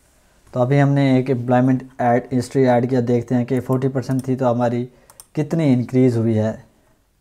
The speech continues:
तो अभी देखें सिक्सटी परसेंट हो गई है, देख लें आप। अब हम ऐड करते हैं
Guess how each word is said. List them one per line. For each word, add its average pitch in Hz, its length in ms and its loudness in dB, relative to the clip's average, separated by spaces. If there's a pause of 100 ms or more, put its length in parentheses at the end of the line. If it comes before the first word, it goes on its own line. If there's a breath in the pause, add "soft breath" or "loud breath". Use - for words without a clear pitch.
(680)
तो 135 80 -4
अभी 135 120 0
देखें 143 300 2
सिक्सटी 185 440 0
परसेंट 139 380 -2
हो 110 160 0
गई 107 160 -2
है, 107 220 -6 (680)
देख 120 300 -2
लें 110 160 -2
आप। 107 260 -6 (460)
अब 127 200 2
हम 135 420 0 (100)
ऐड 127 320 0
करते 120 320 -2
हैं 123 640 -2